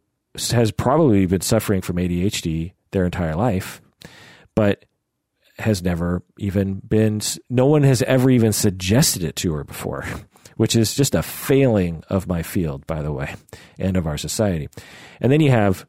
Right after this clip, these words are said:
many kids who are just being normal kids and are quickly labeled as A D H D, or they have stress at home or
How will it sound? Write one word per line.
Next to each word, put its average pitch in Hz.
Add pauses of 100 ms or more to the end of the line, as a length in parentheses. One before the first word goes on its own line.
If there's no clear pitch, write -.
(120)
many 135
kids 92
who 87 (580)
are 101
just 98 (140)
being 92
normal 82
kids 104 (100)
and 87
are 85 (380)
quickly 101
labeled 85
as 80 (160)
A -
D 87
H -
D, -
or 127 (320)
they 113
have 107
stress -
at 95
home 98
or 87